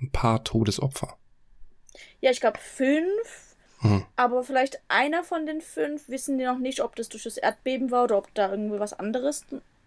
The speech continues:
Speaker 2: war davor.
Speaker 1: Mhm.
Speaker 2: Herzinfarkt oder was weiß ich was.
Speaker 1: Ja.
Speaker 2: Aber vier Leute sind durch das Erdbeben wahrscheinlich gestorben. Und die meisten sind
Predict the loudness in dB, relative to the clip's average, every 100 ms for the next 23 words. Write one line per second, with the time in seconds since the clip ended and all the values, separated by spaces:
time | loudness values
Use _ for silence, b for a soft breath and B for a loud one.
0 | _ _ -2 4 4 2 -4 -2 -2 -2
1 | 2 4 6 4 0 -4 -4 -10 -4 -4
2 | -4 -8 -8 -6 -8 -8 -12 -8 -8 -10
3 | -16 b 6 6 4 -2 0 0 -2 -2
4 | 4 4 4 2 -2 -2 -4 -6 -8 -8
5 | -8 -10 -10 -12 -6 -6 -6 -4 -4 -4
6 | -6 -6 -6 -8 -10 -6 -4 -2 2 4
7 | 4 4 -4 -4